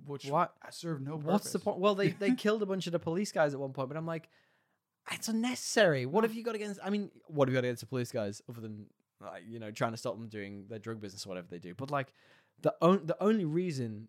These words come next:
Speaker 2: that happened with them attacking the police guys was so the head of the, the cartel, whatever they are, his son could get shot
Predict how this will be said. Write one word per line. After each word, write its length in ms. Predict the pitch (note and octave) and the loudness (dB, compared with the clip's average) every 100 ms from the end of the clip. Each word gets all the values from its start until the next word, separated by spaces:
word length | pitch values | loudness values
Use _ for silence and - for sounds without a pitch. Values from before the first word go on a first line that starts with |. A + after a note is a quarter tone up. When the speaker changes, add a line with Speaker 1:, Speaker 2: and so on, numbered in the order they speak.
| - | -6
Speaker 2:
that 140 | B2+ - | -6 -4
happened 580 | - C3+ - G2+ F#2+ - | -6 -8 -6 -10 -10 -16
with 160 | A#2+ A2+ | -12 -10
them 240 | A2 G2 F2 | -8 -10 -12
attacking 460 | A#2+ - B2+ - G#2+ | -14 -6 -6 -6 -12
the 80 | F#2 | -10
police 260 | A2 G#2 | -12 -12
guys 200 | F2+ F2+ - | -12 -16 -16
was 160 | A2+ A2+ | -14 -10
so 500 | - A#2+ A2 G2+ G2 _ _ _ _ _ | -8 -2 -2 -2 -8 _ _ _ _ _
the 360 | B2 A2+ G#2 F#2+ - | -2 0 0 -6 -8
head 420 | - D#3+ C#3 B2 - | -2 0 0 -2 -8
of 460 | A2+ G#2 A2+ - - A#2 | -8 -8 -14 -20 -14 -8
the, 140 | F2+ - - | -8 -10 -8
the 160 | G#2 - | -8 -8
cartel, 420 | - G#2 - G#2+ G2+ | -6 -6 -4 -4 -4
whatever 260 | G#2 G2 | -6 -8
they 140 | F#2 F#2 | -10 -8
are, 200 | F2+ F#2 _ _ _ _ - _ _ | -8 -10 _ _ _ _ -20 _ _
his 260 | B2+ C#3+ C#3 | 0 2 2
son 360 | - C#3 B2 G#2+ | -2 -2 -2 -4
could 160 | G#2 | -8
get 180 | G2+ - | -8 -6
shot 420 | - - F#2 D#2+ | -8 -4 -4 -6